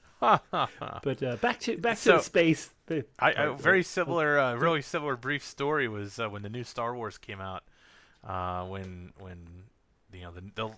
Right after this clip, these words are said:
Speaker 1: the, one of the more later ones with Harrison Ford. And, um, I don't wanna, I guess I shouldn't give anything away that happens in that movie. In case you haven't seen it, it's a couple years old, but a very important person in that movie, uh, gets or dies. We had not seen it yet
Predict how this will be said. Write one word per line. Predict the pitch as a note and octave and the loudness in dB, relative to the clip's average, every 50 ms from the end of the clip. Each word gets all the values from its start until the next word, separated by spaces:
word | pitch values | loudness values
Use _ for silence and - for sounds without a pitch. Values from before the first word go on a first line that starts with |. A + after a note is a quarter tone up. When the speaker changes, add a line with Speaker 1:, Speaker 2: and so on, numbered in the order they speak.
| - - - | -16 -18 -16
Speaker 1:
the, | A2+ | -12
one | A2 A2 C3 C#3+ C3 | -6 -4 -2 0 0
of | A#2+ | 0
the | A#2+ | -2
more | A#2+ A#2 A#2 A2+ | -2 -4 -4 -4
later | A2+ A#2 A#2 A2 A2 | -4 -4 -4 -4 -4
ones | A2 G#2+ G#2+ G#2 A#2 | -6 -6 -6 -8 -10
with | G2 G2 | -8 -6
Harrison | A2 G#2+ G#2 - - G2 | -4 -4 -4 -6 -10 -16
Ford. | - - G#2+ G2 F#2+ F#2 F#2 - - _ _ _ _ _ _ _ _ _ _ - _ _ _ - | -12 -10 -8 -8 -6 -8 -10 -12 -18 _ _ _ _ _ _ _ _ _ _ -20 _ _ _ -6
And, | G#2 G#2+ G#2+ G#2 G2+ G2+ G2+ G2+ F#2+ - - - _ | -2 0 0 0 0 -2 -4 -6 -12 -16 -20 -10 _
um, | - G#2 G2+ G2 G2 G2 G2 G2 F#2+ F#2+ G2 G2 - - | -2 -2 0 0 -2 -2 -4 -4 -6 -12 -18 -20 -8 -4
I | G#2+ | -4
don't | A2 A2 | -4 -2
wanna, | G#2+ G#2 G#2 - | -2 -4 -4 -4
I | A#2 | -2
guess | G#2+ B2+ B2+ B2 - | 0 2 0 2 2
I | B2+ A2 | -2 -2
shouldn't | - - - A2+ G#2+ | -2 -6 -8 -10 -6
give | G#2 A2 G#2 | -6 -6 -6
anything | A2 A2 G#2 G2 A2 G2+ | -4 -6 -4 -4 -4 -4
away | F#2+ F#2+ G2+ G#2 G2+ G#2 | -4 -6 -6 -4 -4 -4
that | F#2+ F#2+ - | -4 -6 0
happens | - D3 E3 E3 - A2+ G#2+ | 4 4 4 4 2 -4 -6
in | G#2 A2 | -8 -8
that | G#2+ G2 | -8 -8
movie. | G2 G2 G#2 A#2+ | -8 -10 -10 -10
In | A#2 G#2 | -12 -12
case | - - A#2+ G#2 - | -10 -10 -10 -8 -8
you | G#2+ | -12
haven't | G2 G2 - | -12 -12 -14
seen | - - G#2+ G2+ | -12 -12 -10 -10
it, | G#2 G2+ | -10 -12
it's | F#2+ - - | -14 -18 -14
a | |
couple | - - G#2+ - G#2+ G2+ | -12 -12 -10 -10 -10 -10
years | F#2+ F#2 F2+ G#2 | -10 -10 -8 -8
old, | G#2 F#2+ F#2 F#2+ G#2 - | -8 -8 -10 -12 -14 -14
but | G2 E2+ F2 _ _ _ _ _ _ _ _ _ - _ _ _ - | -16 -16 -16 _ _ _ _ _ _ _ _ _ -20 _ _ _ -12
a | G#2+ G#2 | -12 -12
very | G2 G#2+ B2+ C3+ C3+ B2+ | -4 -2 0 2 2 0
important | A#2+ A2+ - C3+ C3 - G2+ - | -2 -4 -6 -6 -6 -6 -8 -12
person | - - A#2+ A#2+ - - C3 A2+ | -6 -4 -2 -2 -2 -6 -8 -8
in | G#2 G#2 G#2 | -8 -6 -4
that | G2+ G2 - | -6 -6 -6
movie, | G2 G2+ G2+ G2 G2+ G#2 G2+ G2+ G2 F#2+ F#2 | -8 -10 -10 -8 -8 -8 -10 -10 -8 -8 -6
uh, | F2+ F2+ F2 F2 F2+ F2+ F2+ F2+ - | -6 -6 -6 -8 -10 -12 -14 -18 -16
gets | - G2 F#2 - - - - - _ _ _ _ _ _ - | -16 -16 -14 -16 -20 -20 -20 -20 _ _ _ _ _ _ -18
or | G2+ - - | -18 -12 -6
dies. | - G2+ G#2 G2+ F#2+ F2+ F2+ F#2+ G2+ - - _ _ _ _ _ _ _ _ _ _ _ _ _ - | -2 0 0 0 0 -2 -4 -8 -10 -12 -16 _ _ _ _ _ _ _ _ _ _ _ _ _ -10
We | G2 B2+ E3+ | -2 0 0
had | E3+ C3+ | 0 2
not | C3 C3 A#2+ - | 0 0 0 -2
seen | - - G3 A3 G#3 | -6 -8 -8 -6 -6
it | C3+ C#2+ C#2+ | -8 -8 -8
yet | G2 G2+ G2 G#2 | -8 -6 -6 -6